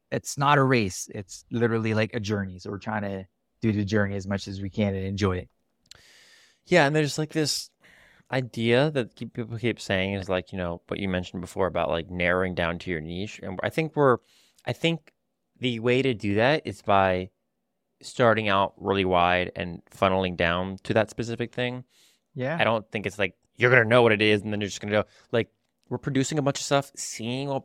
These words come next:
Speaker 2: people react to, and then focusing more on the things that they react to. So we were talking originally about, like, portfolios and, like, you know, just that, uh, like, I don't, like, nothing else. And then it seemed like people needed help with, like, with the website stuff. And then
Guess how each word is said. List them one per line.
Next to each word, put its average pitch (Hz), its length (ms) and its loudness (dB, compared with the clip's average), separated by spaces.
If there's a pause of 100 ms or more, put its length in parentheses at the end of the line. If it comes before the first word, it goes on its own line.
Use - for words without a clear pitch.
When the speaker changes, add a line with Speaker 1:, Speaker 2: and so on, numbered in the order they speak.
(120)
Speaker 2:
people - 240 -6
react 101 420 0
to, 165 260 -4 (260)
and 117 160 0
then 113 180 2
focusing 117 640 0
more 104 240 2
on 101 60 0
the 101 120 -2
things 101 260 -10
that 98 100 -14
they 95 100 -2
react 90 320 -2
to. - 80 -16
So 113 140 -2
we - 60 -4 (260)
were 127 80 -4
talking 160 320 4
originally 113 480 2
about, 107 180 6
like, 98 160 -2
portfolios 110 680 4
and, 113 80 -2
like, 92 180 0 (420)
you 90 120 -2
know, 85 60 -2
just - 280 -4
that, 98 360 6
uh, 98 80 -2 (320)
like, 92 240 -2
I - 60 -6
don't, - 160 -4
like, 90 160 -2 (120)
nothing 98 320 -2
else. 101 300 0 (600)
And 107 180 2
then 101 420 0 (760)
it 98 100 -6
seemed 120 140 -6
like 117 100 0
people 113 280 -2
needed 110 260 -2
help 104 240 0
with, - 100 -8
like, 101 140 -2
with 98 80 -10
the 98 80 -4
website 127 360 0
stuff. - 440 -2 (560)
And 113 180 0
then 107 420 0